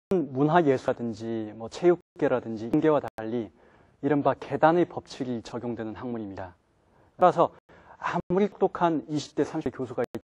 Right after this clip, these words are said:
있다고 하더라도 이제 오랜 법적인 경험과 지식과 통찰력을 쌓아온 오십 대, 육십 대 교수와는 비교를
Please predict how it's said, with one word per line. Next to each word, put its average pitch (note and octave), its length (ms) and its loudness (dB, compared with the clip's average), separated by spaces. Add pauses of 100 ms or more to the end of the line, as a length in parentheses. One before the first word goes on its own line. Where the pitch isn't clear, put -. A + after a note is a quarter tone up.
있다고 A#2 240 -8
하더라도 A2+ 480 -8 (640)
이제 - 160 -8
오랜 D#3 300 6 (420)
법적인 C#3 400 0
경험과 A#2+ 500 -2
지식과 - 600 -10 (100)
통찰력을 E3+ 520 2
쌓아온 A2+ 320 -4 (300)
오십 C3 280 -2
대, C#3+ 140 4
육십 - 300 -12
대 D3 120 2
교수와는 C3 540 -8
비교를 C3 420 -6